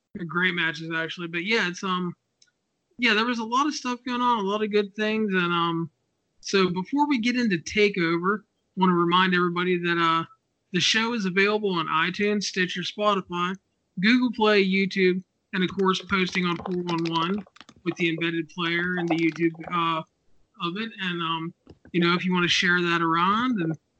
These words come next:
um, you know, give us some reviews on iTunes, we would greatly appreciate it.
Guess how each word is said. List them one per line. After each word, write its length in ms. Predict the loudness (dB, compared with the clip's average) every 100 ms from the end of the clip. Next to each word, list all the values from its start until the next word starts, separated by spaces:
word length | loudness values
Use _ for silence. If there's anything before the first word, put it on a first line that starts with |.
| _ _ -6
um, 480 | 0 2 2 0 -4
you 120 | -4
know, 200 | -4 -4 -6 -2
give 180 | 0
us 120 | 0 -2
some 420 | -2 -2 -2 -4 _ -20 -18 -10 -4
reviews 460 | 0 2 2 2
on 180 | 2 2
iTunes, 560 | 2 0 2 2 2 2
we 80 |
would 140 | 2 4
greatly 340 | 2 2 0
appreciate 560 | -4 -2 -2 2 4 4
it. 120 | 0